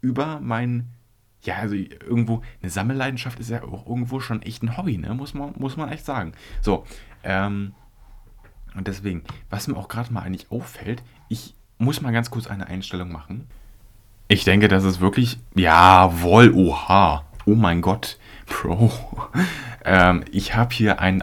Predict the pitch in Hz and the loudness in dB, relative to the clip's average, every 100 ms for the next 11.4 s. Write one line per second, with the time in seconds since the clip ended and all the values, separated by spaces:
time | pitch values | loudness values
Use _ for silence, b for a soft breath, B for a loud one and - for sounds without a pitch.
0 | - 117 120 107 82 82 76 - 90 95 | 6 6 6 0 -2 -4 -6 -6 -4 -2
1 | 87 87 85 - 95 120 120 117 110 - | -2 -2 -4 -4 0 0 0 -4 -6 -6
2 | - 78 92 - B B B B 92 95 | -8 -4 -2 -2 B B B B 2 2
3 | 101 104 131 160 151 123 123 - 117 120 | 0 2 4 6 4 4 2 2 0 0
4 | - - 92 113 147 135 131 135 127 120 | -2 -2 0 2 2 0 -2 -4 -2 -2
5 | 127 151 - - 139 135 - 120 117 123 | -2 -6 -8 -4 -4 -4 -2 0 2 0
6 | 151 139 - - 113 120 - - b b | 2 2 2 0 0 -2 -6 -20 b b
7 | b b 120 117 127 143 - 120 - 107 | b b 4 4 4 0 -6 -8 -10 -12
8 | 110 120 - 98 - 85 85 _ _ _ | -12 -12 -16 -16 -14 -14 -14 _ _ _
9 | _ - 98 87 82 90 92 80 87 85 | _ -6 -4 -4 -6 -4 -4 -4 -6 -6
10 | 90 85 87 92 92 - 87 98 95 - | -6 -6 -6 -6 -6 -6 -6 -4 -4 -6
11 | - - 104 | -10 -14 -18